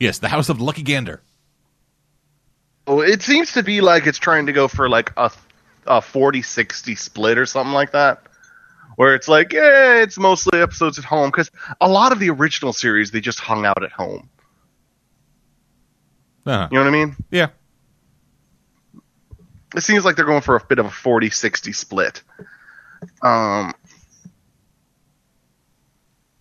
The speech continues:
Speaker 2: I'm still loving it. Um, this episode especially was great because of, um,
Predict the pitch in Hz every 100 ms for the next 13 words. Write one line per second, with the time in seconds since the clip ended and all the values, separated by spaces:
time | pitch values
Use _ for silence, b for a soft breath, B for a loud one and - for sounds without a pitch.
0 | _ _ _ _ - 156 - 190 131 110
1 | 123 147 156 - - _ _ _ 110 110
2 | 101 98 92 92 92 98 - 104 139 156
3 | 143 131 - 127 110 104 - 107 101 113
4 | 107 98 92 95 98 - 101 101 98 92
5 | - 104 - 101 95 92 - - - 95
6 | 92 90 85 90 87 85 82 82